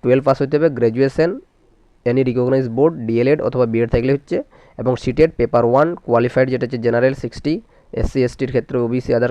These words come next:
category ফিফটি ফাইভ পার্সেন্ট, যেটা আগের নিয়ম রুল বা রুল ছিল সেইখানে কোনো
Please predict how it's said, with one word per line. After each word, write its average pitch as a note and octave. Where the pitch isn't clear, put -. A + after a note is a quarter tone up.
category A#2+
ফিফটি -
ফাইভ A2+
পার্সেন্ট, F#2+
যেটা E3
আগের C#3+
নিয়ম C3+
রুল C3+
বা B2+
রুল C3+
ছিল D3
সেইখানে B2+
কোনো B2